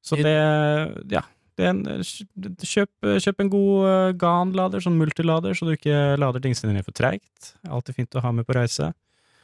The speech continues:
Speaker 1: Eh, og jeg reiser med barn, så vi er veldig påpasselige med å laste ned alt offline før vi drar.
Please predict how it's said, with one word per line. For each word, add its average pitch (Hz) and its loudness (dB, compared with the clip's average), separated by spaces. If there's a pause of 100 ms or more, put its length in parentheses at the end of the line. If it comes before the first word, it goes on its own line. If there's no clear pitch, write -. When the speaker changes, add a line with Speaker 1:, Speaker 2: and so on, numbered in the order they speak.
(280)
Speaker 1:
Eh, 120 2
og 113 2
jeg 113 0
reiser 104 -2
med 98 0
barn, 113 0 (200)
så 120 -6
vi 107 0
er 107 -4
veldig 101 -2 (240)
påpasselige 104 -4
med 104 0
å 104 -2
laste - -6
ned 101 -4 (140)
alt - -4 (220)
offline 110 -2
før 107 -2
vi 104 -2
drar. 110 0